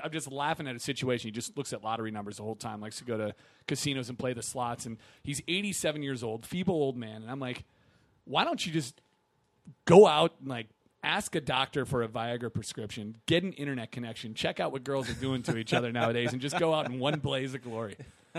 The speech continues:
Eighty-seven years old, you've seen your grandkids, you've seen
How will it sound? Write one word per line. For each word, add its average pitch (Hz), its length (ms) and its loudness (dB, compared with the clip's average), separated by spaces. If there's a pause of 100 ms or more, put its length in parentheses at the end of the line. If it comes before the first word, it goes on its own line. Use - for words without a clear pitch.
(320)
Eighty-seven 233 480 4
years 196 160 2
old, 156 140 2
you've 151 100 2
seen 196 200 2
your 165 100 0
grandkids, 165 580 -4
you've 127 120 -6
seen 147 260 -2